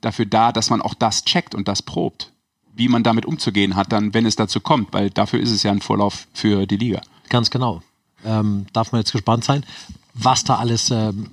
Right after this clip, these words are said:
Speaker 2: dranhängt, wie lange das geht. Ich bin gespannt, ob's, äh, ob's da auch jetzt schon nach diesen Return-to-Play-Regeln, die ja von, äh, Wolfsburgs Teamarzt aufgestellt wurden und von der D E L vorgestellt wurden, das dauert dann bis zu siebzehn Tage zum Teil ein Spieler, der,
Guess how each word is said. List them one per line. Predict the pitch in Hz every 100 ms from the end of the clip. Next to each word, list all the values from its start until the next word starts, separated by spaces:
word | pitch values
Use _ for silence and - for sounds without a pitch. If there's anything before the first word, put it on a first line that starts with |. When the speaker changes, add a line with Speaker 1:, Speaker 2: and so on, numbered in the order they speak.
| -
Speaker 2:
dranhängt, | 127 135 135 151 120
wie |
lange | 113 117
das | 107
geht. | 135 160 - -
Ich | 151 117
bin | 156
gespannt, | 143 135 160
ob's, | 170 120 -
äh, | 131 123 123
ob's | 123 -
da | 113
auch | 98
jetzt | 98 131
schon | 151
nach | 147
diesen | - 127 113
Return-to-Play-Regeln, | 113 - 120 113 120 - 104 101 117 147 120 123 139 143 165 165 - - - - -
die | 123
ja | 113 107
von, | - 110 107
äh, | 101 104 95
Wolfsburgs | 117 - 104 101 -
Teamarzt | 120 123 123 - -
aufgestellt | 127 - - 123 110
wurden | 131 147
und | 127 107
von | -
der | 107
D | 104 104
E |
L | 107
vorgestellt | - 110 120 123 107
wurden, | 127 - - -
das | - -
dauert | 117 123
dann | 117
bis | 104
zu | - 110
siebzehn | 95 - 127
Tage | 110 165 123
zum | 95 104
Teil | - 101 101
ein | 104
Spieler, | - - 107 104
der, | 95 101 101